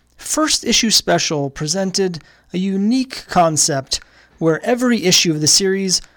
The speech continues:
was the first issue of a brand new feature. Of course,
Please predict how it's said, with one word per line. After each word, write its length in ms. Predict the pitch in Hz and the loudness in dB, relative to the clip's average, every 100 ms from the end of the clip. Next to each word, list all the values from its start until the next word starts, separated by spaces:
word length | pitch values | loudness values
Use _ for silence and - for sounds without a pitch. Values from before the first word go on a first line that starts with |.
| _ | _
was 240 | - 165 147 | -2 0 2
the 120 | 165 | -2
first 500 | - - 262 - - | -2 0 2 2 2
issue 380 | 175 - 170 165 | 2 2 4 2
of 80 | 135 | 0
a 100 | 123 | -2
brand 460 | 123 208 214 214 | 0 2 4 4
new 140 | 214 202 | 4 4
feature. 680 | - 202 170 147 120 - - - - | 2 -2 0 -2 -6 -14 -18 -16 -12
Of 100 | - | -4
course, 460 | 240 226 208 - | 2 4 4 0